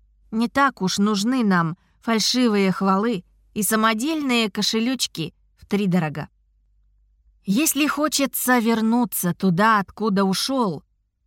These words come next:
можно вернуться. Для того, чтобы уйти теперь навсегда и с лёгким сердцем, так тоже бывает. Вот в таком случае человек принял решение и ушёл, потому что больше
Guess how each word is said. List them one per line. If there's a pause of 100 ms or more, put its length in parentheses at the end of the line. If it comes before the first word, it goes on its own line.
можно
вернуться. (720)
Для
того,
чтобы
уйти
теперь
навсегда (360)
и
с
лёгким
сердцем, (460)
так
тоже
бывает. (720)
Вот
в
таком
случае (540)
человек
принял
решение
и
ушёл,
потому
что
больше